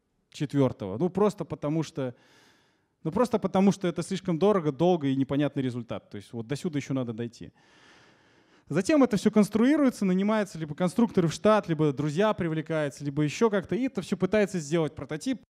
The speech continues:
Нужно для того, чтобы сделать прототип, нужен производственник какой-то, желательно там на заводе, там, ну, вот, например, на заводе Мзор, желательно, чтобы он был, чтобы у него было много станков, и чтобы он мог это всё вытачивать, и чтобы он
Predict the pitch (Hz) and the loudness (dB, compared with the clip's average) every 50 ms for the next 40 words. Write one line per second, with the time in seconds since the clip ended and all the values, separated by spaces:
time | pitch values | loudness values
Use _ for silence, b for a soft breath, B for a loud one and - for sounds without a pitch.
0 | _ - 143 143 131 127 139 135 139 147 - 175 151 160 151 127 151 151 139 - | _ -8 -6 -6 -6 -6 -8 -6 -4 -2 0 0 0 0 0 0 0 -2 -2 -2
1 | 139 131 - 143 - - 131 131 139 131 120 127 127 123 117 - - 131 131 127 | -6 -8 -8 -8 -8 -6 -2 -2 -2 -2 0 -2 -4 -4 -4 -6 -8 -6 -6 -6
2 | 117 - 185 247 233 - - 214 202 190 - 180 - - 175 170 160 - 147 123 | -4 -2 0 0 0 -2 -2 -4 -4 -2 -2 -4 -2 0 2 2 2 0 -2 -4
3 | 143 147 139 127 - 123 117 - 120 110 104 101 98 110 113 110 120 123 127 123 | -4 -4 -4 -4 -6 -10 -12 -10 -10 -12 -12 -14 -12 -12 -12 -10 -8 -8 -6 -6
4 | 113 110 107 - 104 104 117 113 - - - - 120 117 113 113 117 107 135 131 | -8 -8 -12 -14 -10 -10 -8 -8 -10 -10 -10 -8 -6 -6 -6 -6 -6 -4 -4 -4
5 | 117 117 110 107 101 113 143 175 180 170 156 139 135 147 151 143 139 - 127 - | -4 -4 -8 -8 -8 -4 -2 0 0 0 -2 -4 -6 -4 -6 -6 -6 -8 -10 -10
6 | - 131 120 123 120 113 123 120 113 - - 120 107 117 117 120 120 117 110 117 | -10 -8 -6 -6 -6 -6 -6 -8 -10 -10 -14 -14 -10 -8 -6 -4 -4 -6 -6 -6
7 | 113 110 110 120 120 110 107 - - 117 117 - - 214 220 196 160 156 - 156 | -6 -4 -4 -4 -6 -6 -8 -10 -10 -10 -6 -2 0 2 2 0 -2 -6 -8 -6
8 | 135 139 135 131 120 - - - - 101 - 123 120 143 - 214 233 247 - - | -4 -2 -2 -2 -2 -4 -8 -14 -16 -14 -12 -12 -10 -6 -4 -2 -2 -2 -2 -2
9 | 196 170 - - 135 - - 151 135 143 139 127 123 | -4 -4 -4 -8 -12 -8 -8 -6 -4 -4 -4 -4 -6